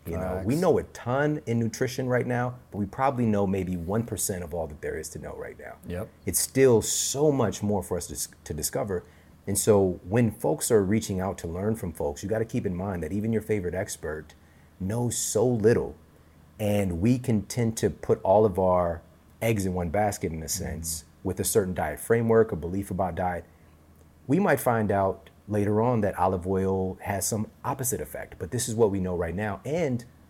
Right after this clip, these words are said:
Speaker 1: I always like to point people to leaning into tradition. Humans have been utilizing olive oil for thousands, thousands upon thousands of years. And it's very simply made, because there's also this movement today, which I'm grateful for,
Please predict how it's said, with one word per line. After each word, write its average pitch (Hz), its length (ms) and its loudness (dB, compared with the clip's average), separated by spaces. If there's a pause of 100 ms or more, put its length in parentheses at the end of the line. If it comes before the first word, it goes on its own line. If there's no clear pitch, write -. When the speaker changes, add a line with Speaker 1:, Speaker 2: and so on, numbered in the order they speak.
(140)
Speaker 1:
I - 80 -6
always 113 220 2
like 101 140 -2
to 92 60 -8
point 98 240 -6
people 95 280 -6
to 85 400 -4 (440)
leaning 113 280 2
into 104 200 -2
tradition. 76 600 -10 (540)
Humans 160 300 0
have 98 120 -2
been 87 180 -4
utilizing 87 560 0
olive 87 280 -4
oil 80 100 -6
for - 160 -12 (220)
thousands, 98 800 -4 (100)
thousands 113 340 -2
upon 90 300 -6
thousands 85 380 -4
of 76 100 -14
years. - 380 -14 (680)
And 98 540 2
it's 104 140 -2
very 110 440 4
simply 107 540 -2
made, 87 380 -2 (420)
because 92 300 0
there's 98 180 0
also 123 300 4
this 104 180 0
movement 95 340 0
today, 82 300 -4
which 85 160 -6
I'm 82 100 -4
grateful 135 340 0
for, 76 400 -4